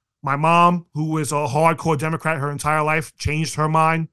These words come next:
from reading some of my posts on social media. Um, my, my grandparents are still, <laughs> they're, they're more Democrat. You know, my granddad's voting for Biden in the next election, so I'm just like, "Ah," you know? <laughs> He's,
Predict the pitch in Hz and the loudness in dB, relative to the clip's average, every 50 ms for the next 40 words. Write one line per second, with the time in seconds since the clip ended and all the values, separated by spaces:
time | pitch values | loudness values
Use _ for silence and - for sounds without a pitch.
0 | _ _ _ _ _ _ _ _ _ 147 147 143 139 139 156 156 160 156 - 156 | _ _ _ _ _ _ _ _ _ -6 -6 -4 -4 -2 -2 -2 -2 -2 -2 -2
1 | 156 156 156 151 151 - 156 156 147 - 165 160 143 - 156 156 - - 156 147 | -2 -2 -2 -2 -2 -2 -4 -4 -4 -4 -4 -4 -4 -2 -2 -2 -2 -2 -2 -2
2 | 151 151 151 156 156 151 143 - _ _ _ _ _ _ _ _ _ _ _ _ | -2 -2 -2 -2 -2 -4 -4 -8 _ _ _ _ _ _ _ _ _ _ _ _
3 | _ _ - 139 143 143 147 147 143 139 143 151 190 - - 139 143 147 185 160 | _ _ -4 -2 0 2 2 2 2 0 -2 -4 -6 -4 -2 -2 -2 0 2 0
4 | 151 147 147 196 226 247 254 - 240 247 240 233 233 - - 180 180 180 - - | 0 2 4 4 4 4 4 2 2 2 2 2 2 2 2 2 2 2 2 2
5 | 202 202 202 202 196 190 190 180 196 - _ _ _ _ _ 226 - - - - | 2 4 6 6 6 4 4 0 -2 -8 _ _ _ _ _ -10 -10 -10 -12 -4
6 | _ 214 180 - _ 165 190 190 165 - 196 190 196 190 185 175 190 190 190 190 | _ -2 -2 -2 _ 0 0 0 0 -2 -4 -4 -4 -4 -4 -2 -2 0 0 0
7 | 190 190 180 - _ _ _ _ _ _ _ _ - 120 180 185 190 202 196 - | 0 -2 -6 -10 _ _ _ _ _ _ _ _ -6 -4 -2 0 0 0 0 2
8 | 202 202 196 196 - - 170 156 156 151 151 151 147 147 160 165 175 175 160 170 | 2 2 2 0 -2 -8 -10 -8 -6 -6 -6 -6 -6 -2 0 0 0 2 2 2
9 | 170 170 143 127 147 175 185 165 139 151 127 160 160 160 170 160 175 175 170 165 | 2 2 0 -2 -4 -6 -4 -4 -6 -2 2 4 4 4 2 2 0 -2 -2 -2
10 | 160 165 170 160 - - 156 165 170 165 - 170 170 156 - 160 156 147 160 160 | -2 -2 -2 -4 -4 -4 -4 -4 -2 -2 -4 -4 -4 -2 -2 0 0 0 -2 -2
11 | - 156 156 151 202 185 160 175 170 165 160 147 143 147 147 139 - - 147 165 | -2 0 -2 0 0 2 2 4 4 4 2 2 2 0 0 -2 -2 -2 -4 -2
12 | 170 175 185 - - _ _ _ _ - 214 - _ _ - - - _ - 196 | 0 0 -2 -2 -6 _ _ _ _ -6 -6 -6 _ _ -8 -8 -8 _ -8 -8
13 | 196 185 180 190 | -6 -8 -8 -12